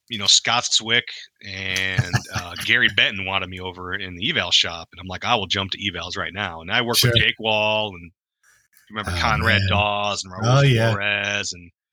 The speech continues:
Speaker 2: Yes, I
Speaker 1: let me
Speaker 2: do.
Speaker 1: tell you something about Jake Wall. So I heard Jake Wall on your podcast, right?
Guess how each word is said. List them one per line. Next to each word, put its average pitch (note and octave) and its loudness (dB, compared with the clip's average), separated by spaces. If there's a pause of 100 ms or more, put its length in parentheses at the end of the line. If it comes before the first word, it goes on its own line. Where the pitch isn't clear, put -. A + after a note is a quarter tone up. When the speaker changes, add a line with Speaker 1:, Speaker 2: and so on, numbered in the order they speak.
(240)
Speaker 2:
Yes, G#2+ -2
I A#2+ 2
Speaker 1:
let C3 4
me C3+ 8
Speaker 2:
do. B2 8
Speaker 1:
tell A#3+ 6
you G#3+ 4
something E3+ 4
about A#2+ -2
Jake A#2+ 0
Wall. F#2+ -6
So C3 -2
I B2 0
heard D3+ 2
Jake B2+ 0
Wall A2+ 0
on G#2+ -2
your G2 -8
podcast, G2 -4
right? G2 -10